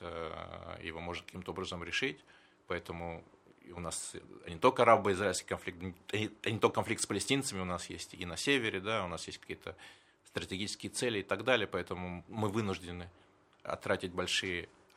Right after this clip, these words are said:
средства на оборону. А, но всегда, э, когда о-, обсуждаются вот эти бюджетные вопросы, да,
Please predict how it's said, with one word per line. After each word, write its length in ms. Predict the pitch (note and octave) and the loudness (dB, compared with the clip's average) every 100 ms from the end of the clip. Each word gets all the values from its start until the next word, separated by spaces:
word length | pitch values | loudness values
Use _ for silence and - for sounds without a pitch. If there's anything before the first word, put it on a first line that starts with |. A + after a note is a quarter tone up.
| - | -8
средства 300 | G2+ F#2+ - | -2 -2 -2
на 160 | F2 F2+ | 0 2
оборону. 480 | E2 F2+ A#2 D3 D3 _ _ _ _ - - _ _ | 2 0 0 -4 -10 _ _ _ _ -20 -20 _ _
А, 580 | G#2+ F#2+ F#2 F2+ F2+ - - _ _ _ _ _ _ _ _ _ | 4 6 8 8 6 4 -2 _ _ _ _ _ _ _ _ _
но 340 | A#2 A#2 A#2 A2+ | -4 4 6 6
всегда, 800 | - - A2 A2+ F3 F3+ C3+ - | 4 2 0 4 8 8 6 4
э, 520 | G2 F#2+ F#2 F2+ F#2 - | 2 4 4 2 0 -4
когда 760 | F#2 F#2 G#2+ G2+ G2+ F#2+ F#2 F2+ | -8 0 4 6 8 6 6 4
о-, 200 | G#2 - | 2 0
обсуждаются 600 | - - G2 A2 G#2 - | -2 -2 2 2 2 0
вот 100 | G2 | -6
эти 140 | G2+ | -6
бюджетные 500 | F#2+ G#2+ G#2+ A#2 A#2 | -4 -2 2 0 0
вопросы, 440 | A2 B2 E3+ D#3+ G#2+ | -2 2 2 2 0
да, 400 | F#2+ A2+ A#2 | 2 2 0